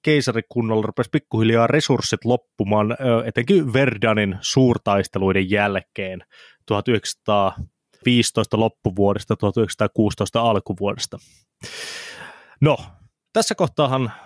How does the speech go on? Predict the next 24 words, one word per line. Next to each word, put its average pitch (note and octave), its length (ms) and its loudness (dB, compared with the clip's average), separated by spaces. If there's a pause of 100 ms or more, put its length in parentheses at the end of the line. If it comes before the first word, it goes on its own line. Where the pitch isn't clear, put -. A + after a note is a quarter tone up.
(920)
keisarillisen C3 540 2
Saksan B2+ 400 -2
esikunnalla G#2 840 0
rupesi B2 340 -2
pikkuhiljaa A#2 720 2
kämmenpohjat A2 680 0
hikoamaan G2+ 720 0
ja G2 120 -6
ruvettiin A2 420 -4
tajuamaan, G#2+ 520 2
että - 160 -12
pitää A2+ 240 0
kyllä A#2 180 -2
keksiä - 460 -2
joku G#2 520 0 (560)
tapa, A2 280 0
millä F2+ 260 -6
saadaan G2 520 0
tämä G2 240 -2 (280)
länsirintaman A#2 840 -2
aivan B2 280 2
järjetön A#2 440 2
pattitilanne F2+ 640 -6
loppumaan. - 720 -6